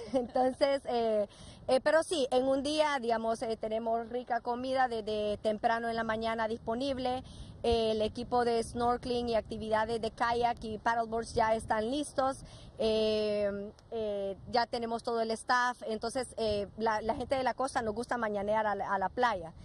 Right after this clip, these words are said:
Entonces, eh, toda la Semana Santa, desde temprano, va a estar listo todo para que usted pueda disfrutar, eh, todo el día.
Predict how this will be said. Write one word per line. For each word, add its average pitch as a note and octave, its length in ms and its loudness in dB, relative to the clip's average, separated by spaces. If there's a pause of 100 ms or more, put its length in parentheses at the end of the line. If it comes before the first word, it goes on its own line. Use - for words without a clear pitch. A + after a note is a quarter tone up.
(260)
Entonces, A#3 720 0
eh, A3 320 2
toda B3 200 6
la C4 100 2
Semana A#3+ 320 0
Santa, C4+ 420 0
desde G#3+ 320 0
temprano, B3 640 0
va G#3 100 2
a A3 40 0
estar G3+ 520 2
listo G#3+ 500 2
todo G#3 280 4
para G3 180 0
que G3+ 100 -6
usted G#3+ 220 -2 (140)
pueda A3+ 180 6
disfrutar, G3+ 600 0 (160)
eh, F#3+ 260 2
todo F#3+ 160 2
el F#3 120 2
día. F3 220 -4